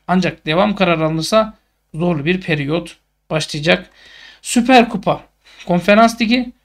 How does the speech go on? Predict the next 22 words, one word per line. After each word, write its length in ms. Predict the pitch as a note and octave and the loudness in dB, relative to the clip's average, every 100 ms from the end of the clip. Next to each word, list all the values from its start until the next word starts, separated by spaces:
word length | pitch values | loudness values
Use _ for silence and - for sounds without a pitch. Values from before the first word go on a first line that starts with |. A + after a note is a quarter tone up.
| _ | _
Süper 500 | - - A#3 G3 D#3 | -10 -6 0 0 0
Lig'de 320 | D3+ - D3 - _ _ _ _ _ _ _ _ _ _ _ | -4 -8 -12 -14 _ _ _ _ _ _ _ _ _ _ _
yedi 400 | C3 E3 E3 G#3+ | -4 0 2 0
karşılaşma 640 | G#3+ E3 D3 D#3 C#3+ - | 0 -2 0 -2 -6 -6
oynayacak. 380 | C3+ B2 B2 - | -8 -10 -14 -12
Yedi 460 | D3+ D#3 D#3+ G#3+ - | -4 -2 -2 -4 -4
önemli 400 | E3 D#3+ D3+ F3+ | -4 -2 -2 -2
maç. 420 | E3+ C#3 - - _ _ _ _ _ _ - | -2 -4 -6 -12 _ _ _ _ _ _ -8
Ve 120 | D#3 | 0
bunların 480 | F#3+ G3+ A3+ A3+ A3+ | 2 6 6 4 0
ikisi 420 | G#3+ - G#3+ A3 | -6 -4 -6 -2
derbi 360 | G#3 G#3 G3+ F#3 | 0 2 2 2
diye 160 | E3 | 0
biliyorum. 440 | D3+ C#3+ D#3+ G3+ - _ _ _ _ _ _ _ _ _ D#3 | 0 0 -2 -2 -6 _ _ _ _ _ _ _ _ _ -10
Ee, 460 | D3 C#3 C3+ C3 - _ _ - | -8 -8 -10 -14 -18 _ _ -10
hani 160 | - | -10
Karagümrük 520 | - F3 F3 F3 E3 E3 | 0 2 2 0 -6 -6
maçı 240 | E3+ - | -6 -4
falan 220 | F3 F3 | 0 0
da 120 | E3+ | 0
derbi 260 | D#3+ D#3 D#3 | -4 -6 -6
sayılıyor 360 | D#3 D3 D3 | -8 -6 -8